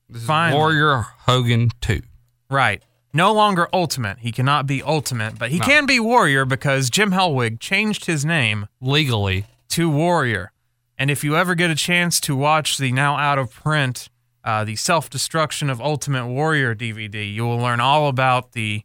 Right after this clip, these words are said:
Speaker 2: mind and mayhem of the Ultimate Warrior.
Speaker 1: You have
Speaker 2: And
Speaker 1: a copy.
Speaker 2: I do, as a matter of fact. I, I really enjoyed it, even though it's very, I mean, Warrior sued them over it, so it
Speaker 1: It's
Speaker 2: wasn't
Speaker 1: very one-sided in making him look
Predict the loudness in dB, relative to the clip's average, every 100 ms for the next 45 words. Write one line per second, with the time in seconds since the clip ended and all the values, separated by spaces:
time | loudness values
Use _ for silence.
0 | _ _ _ _ _ _ _ -2 2 2
1 | 2 2 0 0 2 2 2 2 0 -2
2 | -2 -4 -2 -4 -2 -4 -4 -2 -2 0
3 | 0 -2 -6 -6 -2 -2 -2 0 0 0
4 | -6 -8 _ _ _ 0 0 2 0 0
5 | 0 0 0 0 0 0 0 -2 -4 -2
6 | 0 2 2 0 0 2 4 4 2 2
7 | 0 0 0 0 0 0 0 2 0 0
8 | -2 -2 -2 0 0 2 0 0 -4 -10
9 | _ _ _ _ -4 0 0 -2 -4 0
10 | 2 2 2 0 0 0 -2 -4 -6 -8
11 | -8 -6 -2 -2 0 0 0 2 4 4
12 | 4 4 6 6 6 6 4 2 2 2
13 | 0 0 0 0 -2